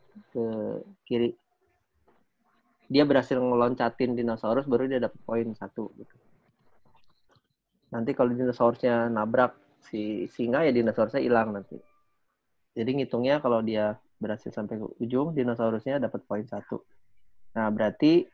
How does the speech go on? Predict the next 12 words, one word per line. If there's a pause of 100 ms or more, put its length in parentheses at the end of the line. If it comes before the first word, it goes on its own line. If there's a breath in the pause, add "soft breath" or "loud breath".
(220)
kita
ambil
change
score (320)
by
satu.
Itu
masuknya
di (800)
bawahnya
repeat
until.